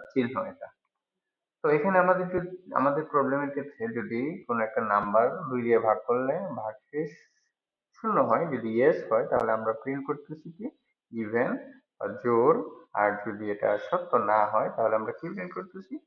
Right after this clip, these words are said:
অড। finally আমরা দুই দিক থেকেই গিয়ে প্রোগ্রামটা কি করতেছি, শেষ করতেছি। কোন একটা নাম্বার যদি ইভেন হয়, ইভেন প্রিন্ট করে শেষ করতেছি, যদি একটা নাম্বারটা অড হয় তাহলে অড প্রিন্ট করে আমরা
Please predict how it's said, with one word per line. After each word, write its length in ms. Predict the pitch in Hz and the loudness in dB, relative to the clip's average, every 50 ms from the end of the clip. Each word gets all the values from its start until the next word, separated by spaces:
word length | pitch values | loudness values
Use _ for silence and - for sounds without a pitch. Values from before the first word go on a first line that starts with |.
| _ _ _ _ - | _ _ _ _ 0
অড। 280 | - 104 98 95 - - - - - - - _ _ _ _ _ _ - | 4 6 8 8 6 4 0 -6 -12 -16 -20 _ _ _ _ _ _ 0
finally 380 | 123 120 123 131 135 147 147 | 2 2 4 4 4 4 4
আমরা 340 | 143 143 143 165 190 226 220 202 - - 113 110 110 110 | 2 4 4 4 4 4 2 -2 -6 -8 -10 -10 -8 -4
দুই 140 | 123 135 139 131 | -2 -2 0 0
দিক 220 | 139 139 139 - - | -2 -4 -4 -6 -6
থেকেই 520 | - 156 - - 180 214 339 359 339 311 - - - - - 113 | -8 -6 -4 -2 -2 -2 -2 -2 -4 -6 -8 -10 -12 -16 -12 -6
গিয়ে 180 | 117 117 131 143 | -2 0 0 0
প্রোগ্রামটা 380 | - 127 117 117 123 123 127 - - | 2 2 2 2 2 0 -2 -8 -8
কি 80 | - | -4
করতেছি, 420 | 202 202 196 - - - _ - - | -2 -2 -2 -4 -8 -16 _ -20 -20
শেষ 400 | _ _ - 160 139 - - - | _ _ 0 2 2 2 0 -4
করতেছি। 320 | - - - - - _ _ _ _ _ _ _ _ - - - _ _ _ _ _ _ _ _ _ _ _ _ _ _ _ _ _ - | -6 -8 -10 -16 -20 _ _ _ _ _ _ _ _ -20 -20 -20 _ _ _ _ _ _ _ _ _ _ _ _ _ _ _ _ _ -4
কোন 120 | - 151 | 0 2
একটা 180 | 143 139 - 135 | 2 2 2 0
নাম্বার 380 | 127 120 120 120 117 117 117 117 | 0 2 4 4 4 2 2 0
যদি 200 | 113 110 117 120 | -4 -4 -2 -2
ইভেন 240 | 117 139 156 165 | -2 -2 0 0
হয়, 300 | 170 180 214 254 311 - - - | 2 2 2 2 0 -4 -6 -6
ইভেন 300 | 120 117 117 120 117 120 | -2 2 2 2 2 0
প্রিন্ট 340 | - - 135 135 139 135 | -4 -2 -2 -2 0 2
করে 180 | 143 170 208 226 | 2 2 2 2
শেষ 240 | - - 156 - - | 2 0 -2 -2 -2
করতেছি, 400 | 170 165 - - 190 - - 226 | -6 -6 -6 -6 -8 -8 -8 -6
যদি 220 | 185 147 113 104 107 | -4 -4 -4 -4 -6
একটা 220 | - - - 110 | -8 -8 -8 -6
নাম্বারটা 380 | 110 110 110 110 - - - - - - | -6 -4 -4 -6 -6 -6 -8 -6 2 6
অড 240 | 147 160 - - | 8 8 8 6
হয় 220 | - - 107 139 - | 4 2 2 2 2
তাহলে 260 | - 120 113 113 113 | 2 0 0 0 0
অড 260 | - - - 120 127 | 2 4 4 4 4
প্রিন্ট 340 | - - - 139 139 135 135 | 4 0 -6 -6 -6 -4 -2
করে 140 | 156 156 151 | -2 0 0
আমরা 180 | 127 131 151 | 0 0 0